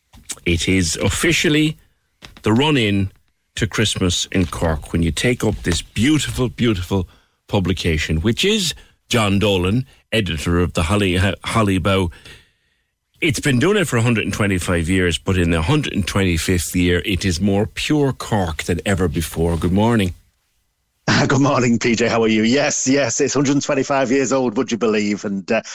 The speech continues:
Speaker 2: as popular as ever. Great, a great Cork Christmas tradition, as you say.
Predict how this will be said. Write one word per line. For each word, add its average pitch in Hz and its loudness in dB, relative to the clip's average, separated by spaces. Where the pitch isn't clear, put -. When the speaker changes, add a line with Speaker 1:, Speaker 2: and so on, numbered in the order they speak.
Speaker 2:
as 135 -2
popular 135 -2
as 127 0
ever. 110 0
Great, 123 -2
a 135 -8
great 131 0
Cork 120 -2
Christmas - -4
tradition, 107 -4
as 95 -8
you 107 -4
say. 98 -4